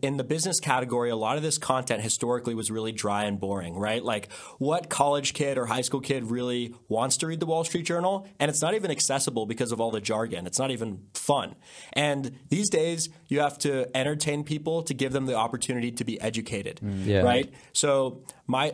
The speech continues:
Speaker 1: my spin on it was to come in with the entertainment content and mix that with business. And we spend a ton of time thinking about what topics we wanna cover.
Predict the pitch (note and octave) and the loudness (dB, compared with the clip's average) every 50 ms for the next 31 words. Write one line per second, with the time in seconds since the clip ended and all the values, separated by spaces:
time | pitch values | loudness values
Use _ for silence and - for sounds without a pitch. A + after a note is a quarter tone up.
0 | - C#3 D3 C3+ C3+ D3+ D#3 - - D#3+ D3+ D3 C#3+ C3 C3 B2+ B2 A2+ B2+ B2 | -2 -4 -2 0 2 2 2 0 2 2 2 4 4 2 2 2 0 0 -2 -2
1 | A#2 - - - B2 A#2 A2+ A2 - - C3 B2+ B2+ B2 A#2+ A#2 A2+ A2 A2+ G#2+ | -2 0 0 0 0 0 -2 -4 0 0 2 2 2 0 0 -2 -2 -2 -2 0
2 | A2 A2 A2 A2 - - B2 B2+ B2 A#2 A#2 - - A2+ A2 A2 G#2+ - G#2+ G#2 | 0 -2 -2 -2 -2 -2 -2 -2 -2 -4 -4 -2 0 0 0 0 0 -2 -2 -2
3 | G2+ G2 - - - - A2 G#2+ G#2+ A2 A#2+ B2 - - C#3 A2+ G2+ A2 G#2+ G#2 | -2 -6 -8 -10 -6 -4 -4 -2 -2 -2 -2 0 0 0 0 0 0 0 -2 -2
4 | G2+ G#2+ G#2 G#2 B2+ C3+ D#3+ F3 - - - - - - - - - - - - | -2 -4 -2 -2 -2 -2 -2 -2 -4 -6 -6 -10 -16 -20 -20 -20 -20 -20 -10 -2
5 | - C3 C3+ C3+ C3+ C3 C3 C3+ E3 - - G3+ G3 G3+ G3 - - - - D#3 | 0 2 2 2 0 0 -2 0 0 0 0 0 -2 -2 -2 -4 -4 -2 -2 0
6 | F3 G3+ - - - B2+ A#2+ A2+ G#2 - C3 A#2+ A#2 B2 A#2+ G#2+ A2 G#2+ E2 F#2+ | 0 -2 -4 -2 -2 0 0 0 0 -2 -2 -2 -2 -2 -2 0 0 0 0 0
7 | A2 G#2+ - - G#2 G2+ G#2 A#2 - - A2+ G#2+ G2+ G2 G2 G2+ - A#2 G2+ G#2 | -2 -2 0 0 0 0 0 -2 -4 -4 -2 -2 -2 -2 -2 -2 -4 -4 -4 -4
8 | - F2 - | -6 -6 -8